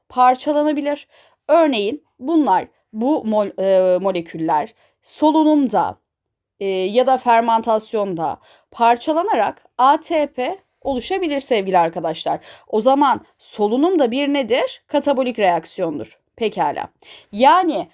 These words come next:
monomerlerin, sevgili arkadaşlar, monomerlerin sindirime uğramaması parçalanamayacağı anlamına gelmez. Sonuçta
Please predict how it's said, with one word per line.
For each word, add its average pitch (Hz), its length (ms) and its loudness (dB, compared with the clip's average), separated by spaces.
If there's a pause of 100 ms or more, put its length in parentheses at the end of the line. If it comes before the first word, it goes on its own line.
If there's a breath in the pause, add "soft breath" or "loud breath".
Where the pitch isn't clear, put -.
(140)
monomerlerin, 269 1120 0
sevgili 190 400 -4
arkadaşlar, 165 580 -2
monomerlerin 226 920 0 (200 soft breath)
sindirime 240 800 0 (120)
uğramaması 220 1000 0 (920 soft breath)
parçalanamayacağı 233 1120 2
anlamına 240 520 2 (360)
gelmez. - 640 -2 (640 soft breath)
Sonuçta 294 640 0